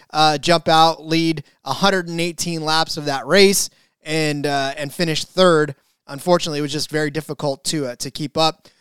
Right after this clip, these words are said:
Who's at the top of the board now for the Xfinity? It's Kyle Busch at plus three hundred. Justin Allgaier,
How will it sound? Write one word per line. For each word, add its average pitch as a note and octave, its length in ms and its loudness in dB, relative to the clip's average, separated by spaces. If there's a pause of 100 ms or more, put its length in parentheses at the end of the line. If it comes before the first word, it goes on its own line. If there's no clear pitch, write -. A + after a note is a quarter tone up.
(140)
Who's C#4 200 6
at D4 100 2
the C#4+ 80 4
top C#4+ 260 4
of B3+ 80 6
the A#3+ 60 6
board B3 360 6
now A3 280 4
for A#3 500 6
the G3+ 480 0
Xfinity? A3 720 2
It's F3+ 240 -2
Kyle G#3 320 4
Busch G3+ 340 4
at D#3+ 200 -4
plus F#3 240 2
three E3 200 0
hundred. G3 420 4 (1080)
Justin F#3+ 400 2
Allgaier, F#3+ 760 6